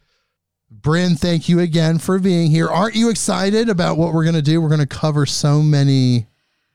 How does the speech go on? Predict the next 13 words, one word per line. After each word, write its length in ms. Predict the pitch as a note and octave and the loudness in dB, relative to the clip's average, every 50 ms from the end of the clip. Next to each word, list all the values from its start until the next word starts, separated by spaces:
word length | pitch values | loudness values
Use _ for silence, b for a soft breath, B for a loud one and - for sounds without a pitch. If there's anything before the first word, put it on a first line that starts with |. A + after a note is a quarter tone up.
| _ _ _ _ _ _ _ _ - | _ _ _ _ _ _ _ _ -4
different 360 | C#3+ D#3+ - F3 C#3 A2 B2+ | -4 -4 -2 -2 -2 -2 -2
topics 440 | A2 A2 D3 A3+ - C3+ - - - | -2 -2 -2 -2 -2 -4 -6 -6 -6
this 180 | - - - - | -10 -10 -10 -10
week. 120 | - - | -12 -12
It's 100 | - - | -8 -4
gonna 140 | - G3+ A#3+ | -2 0 0
be 80 | G3 C3+ | 0 0
all 220 | C3+ E3 F3+ E3 | 0 0 0 0
over 180 | F3+ G3+ G#3+ G#3+ | 0 0 0 -2
the 80 | G#3 | -2
place, 280 | - - F#3 G3 G3 - | -2 -2 -2 -2 -2 -2
but 140 | F#3 F3 D3+ | -2 -2 0
yet 360 | D#3 E3+ E3+ F3 F3 E3 | 0 0 0 0 -2 -4